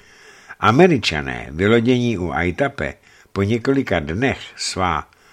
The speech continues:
postavení skonzolidovali a původní invazní jednotky brigádního generála Doa byly staženy a připravovaly se k nové invazní operaci namířené proti Vagde. Místo nich přišla čtvrtého května třicátá druhá pěší divize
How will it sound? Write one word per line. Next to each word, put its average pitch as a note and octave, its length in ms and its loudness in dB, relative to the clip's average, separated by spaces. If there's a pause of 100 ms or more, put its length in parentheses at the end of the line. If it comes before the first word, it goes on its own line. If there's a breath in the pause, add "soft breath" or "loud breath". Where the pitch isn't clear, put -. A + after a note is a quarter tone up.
(200 soft breath)
postavení B2 580 0
skonzolidovali E2 1120 -2 (480 loud breath)
a E2+ 120 -2
původní C#3 600 0
invazní B2 520 0
jednotky A2+ 440 0
brigádního A2 640 0
generála G#2+ 560 0
Doa D#2 500 0 (640 loud breath)
byly A2+ 180 4
staženy F#2 880 0
a D#2+ 100 -4
připravovaly B2+ 640 -2
se - 180 -2
k - 80 -8
nové G#2+ 420 2
invazní G#2 640 -2
operaci G#2+ 720 -2 (140)
namířené G2+ 680 0
proti F2 360 -4
Vagde. C#2+ 480 -2 (240 loud breath)
Místo A#2 280 2
nich F3 260 2
přišla A2+ 320 -2
čtvrtého B2 440 0
května G#2 420 0
třicátá A#2+ 640 -2
druhá A2+ 360 2
pěší A2 360 -2
divize E2+ 520 -2